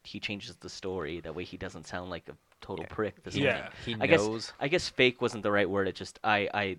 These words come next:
Speaker 1: I thought it was interesting that he
Speaker 3: Maybe, like, a little staged.
Speaker 1: he's like, "Let me omit this part of
Speaker 3: Yeah.
Speaker 1: it," you know? And
Speaker 2: Yeah, a little bit revisionist, but it's also, uh, prophetic. You know, I
Speaker 1: Oh,
Speaker 2: drive,
Speaker 1: yeah.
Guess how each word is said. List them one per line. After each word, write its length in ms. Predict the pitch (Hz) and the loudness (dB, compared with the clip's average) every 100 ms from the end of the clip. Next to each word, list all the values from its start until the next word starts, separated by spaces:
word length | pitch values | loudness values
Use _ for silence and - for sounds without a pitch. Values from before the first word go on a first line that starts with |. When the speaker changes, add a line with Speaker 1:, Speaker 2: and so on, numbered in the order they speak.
| - | 2
Speaker 1:
I 240 | 98 95 | 2 2
thought 160 | 92 98 | 0 -2
it 40 | |
was 120 | 98 | -2
interesting 380 | 101 - - 95 | -6 -8 -8 -8
that 80 | 92 | -8
he 220 | 92 90 - | -8 -10 -8
Speaker 3:
Maybe, 180 | 151 151 | -4 0
like, 120 | 143 139 | 0 2
a 40 | |
little 120 | 123 | 0
staged. 640 | - - 107 104 107 - 120 | 0 -6 -6 -6 -6 -10 -12
Speaker 1:
he's 160 | 113 | -6
like, 160 | 107 - | -6 -4
"Let 100 | 117 | -2
me 140 | 113 | 0
omit 340 | 98 101 101 - | 0 -2 -6 -4
this 220 | 101 - | -6 -4
part 300 | - 95 76 | -2 -2 -2
of 120 | 85 | -4
Speaker 3:
Yeah. 120 | 82 85 87 | -2 -2 -2
Speaker 1:
it," 100 | 80 | -4
you 100 | 85 | -8
know? 200 | 82 82 | -6 -2
And 80 | 82 | -2
Speaker 2:
Yeah, 160 | 76 - | -4 -4
a 40 | |
little 220 | 107 110 92 | 2 2 4
bit 160 | 104 | 0
revisionist, 540 | 92 90 98 90 90 - | 0 -4 -4 -4 -6 -2
but 120 | 107 | 0
it's 120 | 95 | 4
also, 400 | 113 123 - 92 85 - | 8 8 6 -2 -4 -10
uh, 60 | - | -10
prophetic. 540 | - 90 107 101 65 - - | -8 -2 2 2 0 -10 -10
You 80 | 95 | -4
know, 100 | 87 | 2
I 180 | - 123 | 8 8
Speaker 1:
Oh, 60 | |
Speaker 2:
drive, 340 | 120 113 107 | 10 10 12
Speaker 1:
yeah. 40 | 107 | 10